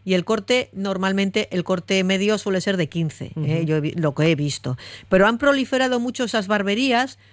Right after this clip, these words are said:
Speaker 1: Y claro, yo no sé si hay tanto hombre para tanta barbería. Desde luego el, el hombre ya, mm, va a dejar de utilizar la, la Gillette esa que utilizaban muchos para hacerse en casa, porque a esos precios no te compensa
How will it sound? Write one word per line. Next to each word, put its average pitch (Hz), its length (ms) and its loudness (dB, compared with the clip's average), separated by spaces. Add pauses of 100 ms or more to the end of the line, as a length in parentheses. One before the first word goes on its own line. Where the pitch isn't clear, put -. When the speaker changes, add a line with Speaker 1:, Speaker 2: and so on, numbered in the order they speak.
(420)
Speaker 1:
Y 190 120 -2
claro, 220 160 2
yo 214 120 0
no 254 80 0
sé 262 140 -2
si - 100 -2
hay 233 60 2
tanto 214 360 -2
hombre 208 260 -2
para 185 200 -2
tanta 190 300 -2
barbería. 180 420 0
Desde 165 220 -2
luego 202 240 0
el, 220 200 -2 (220)
el 202 160 2
hombre 233 380 2
ya, 226 380 0
mm, 196 280 -2
va 220 260 4
a 180 380 0
dejar 180 360 -2
de 180 100 0
utilizar 175 580 0
la, 165 380 0
la 175 160 2
Gillette 185 340 2
esa 180 180 -2
que 180 100 -6
utilizaban 180 440 0
muchos 180 260 -2
para 170 140 0
hacerse 165 240 -2
en 160 60 -2
casa, 240 260 0
porque 165 320 -2 (280)
a 170 80 2
esos 175 220 -2
precios 220 500 2
no 208 200 0
te 190 120 -2
compensa 165 600 0